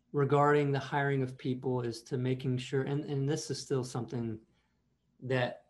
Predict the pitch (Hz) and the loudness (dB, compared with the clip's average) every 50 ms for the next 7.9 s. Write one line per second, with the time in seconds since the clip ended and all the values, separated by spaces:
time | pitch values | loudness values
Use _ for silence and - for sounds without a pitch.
0 | - 151 139 135 - - 160 151 131 139 135 135 131 - - 135 123 120 - - | -4 -2 -2 -2 0 0 0 2 2 2 0 0 -2 -4 -2 -2 -2 -2 -2 -4
1 | - - 123 110 110 131 143 143 131 120 120 113 - - 123 120 117 104 - - | -4 -4 -4 -2 0 0 2 2 4 2 2 0 -2 -2 -2 0 -2 -2 -6 -10
2 | - _ _ _ _ _ _ _ _ - - - 180 175 175 208 190 175 170 160 | -18 _ _ _ _ _ _ _ _ -14 -4 0 2 4 4 4 4 4 4 2
3 | 156 156 151 151 - - 139 127 - - 131 - - - 131 127 127 - 135 120 | 2 2 2 0 0 -2 -4 -4 -4 -6 -10 -8 -4 -2 -2 -2 -2 -2 -4 -4
4 | 117 113 127 - - 127 110 104 104 98 95 98 101 107 127 131 139 147 151 147 | -4 -4 -6 -6 -6 -6 -6 -6 -6 -8 -8 -10 -10 -6 -2 0 0 2 2 0
5 | 147 160 165 160 156 151 135 123 127 120 120 123 117 110 107 - - - _ _ | 0 2 0 2 2 2 0 2 0 0 0 0 -2 -4 -6 -8 -14 -20 _ _
6 | _ _ _ _ _ _ _ _ _ _ _ _ _ _ _ _ _ _ _ _ | _ _ _ _ _ _ _ _ _ _ _ _ _ _ _ _ _ _ _ _
7 | _ _ _ _ _ _ _ - 147 127 120 113 113 107 107 104 - | _ _ _ _ _ _ _ -6 -4 -2 0 0 -2 -2 -4 -6 -12